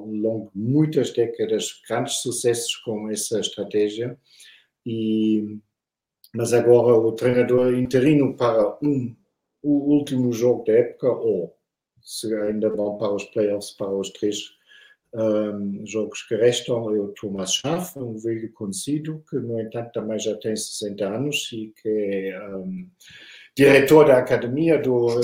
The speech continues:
do Bremen, no entanto, e ele foi treinador do Bremen até dois mil e treze, ao longo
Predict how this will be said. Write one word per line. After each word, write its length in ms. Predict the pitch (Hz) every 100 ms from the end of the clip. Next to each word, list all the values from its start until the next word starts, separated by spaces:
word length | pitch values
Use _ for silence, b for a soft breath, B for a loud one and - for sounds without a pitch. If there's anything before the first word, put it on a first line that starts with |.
| 117
do 100 | 110
Bremen, 360 | - 135 151 151
no 180 | 151
entanto, 640 | 151 147 147 147 - 139 131
e 100 | 127
ele 180 | 127 127
foi 520 | - 135 123 123 120 120
treinador 580 | 123 123 110 113 120 117
do 280 | 113 107 -
Bremen 320 | 107 113 117 107
até 600 | - 113 110 104 101 98
dois 280 | 101 107 104
mil 120 | 104
e 80 | 98
treze, 640 | - 98 110 120 120 120 120
ao 160 | 104
longo 360 | 101 107 104